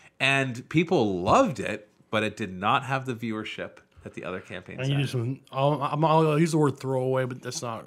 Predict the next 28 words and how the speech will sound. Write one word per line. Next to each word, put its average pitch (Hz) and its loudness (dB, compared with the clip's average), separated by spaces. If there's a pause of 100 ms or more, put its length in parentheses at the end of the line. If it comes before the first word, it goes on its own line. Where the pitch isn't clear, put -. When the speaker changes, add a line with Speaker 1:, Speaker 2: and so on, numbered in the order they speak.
(120)
Speaker 2:
accurate. 113 -6
You 123 -8
did 135 -2
some 127 -4
throwaway 127 -2
Death 120 -6
Watch 107 -10
campaigns. 107 -12 (400)
Okay, 170 -2
I 170 4
should 196 0
rephrase 135 -4
that. 120 -2
Speaker 1:
Yeah. 135 -2
Speaker 2:
You've 175 0
done 196 6
some 196 2
just, 175 -2
um, 143 2 (480)
less 147 2
work 139 2
Death 139 0
Watch 117 -6
campaigns. 123 -6
We 135 -4
do 143 -2
less 135 0
prep. - -6